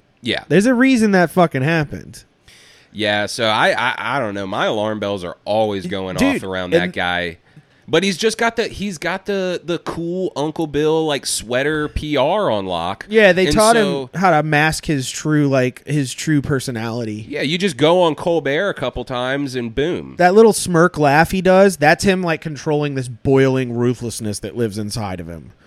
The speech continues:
Speaker 2: I think, personally. I can, you can, I can just, you can, like, you watch enough of these, like, press conferences with people and you can read it in people and see that
Speaker 1: Yeah.
Speaker 2: there's, like, a raging sociopathic psycho under there.
Speaker 1: Mm-hmm.
Speaker 2: Genuinely.
Speaker 1: Speaking of the, the food shortages,
Speaker 2: Yeah.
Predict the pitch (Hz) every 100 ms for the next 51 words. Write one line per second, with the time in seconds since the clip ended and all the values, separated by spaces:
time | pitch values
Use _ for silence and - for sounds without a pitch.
0 | _ - 127 120 85 76 - _ 123 101
1 | 107 85 73 85 - - - _ 160 170
2 | 175 175 180 196 196 - - _ - 226
3 | 254 214 151 202 208 214 247 233 202 190
4 | 185 165 156 - 151 - 147 147 147 151
5 | 147 147 147 147 147 131 117 110 131 147
6 | 143 143 151 143 156 156 120 - 160 160
7 | - 143 139 135 117 139 160 151 139 127
8 | - 151 151 147 127 135 127 113 110 -
9 | 127 139 - 107 95 90 82 76 - -
10 | _ _ _ _ 107 92 87 82 78 _
11 | 156 190 165 120 98 60 67 - _ -
12 | - - - 208 233 165 113 101 - 110
13 | 101 87 90 - 117 117 - 92 87 80
14 | 82 82 80 - 160 104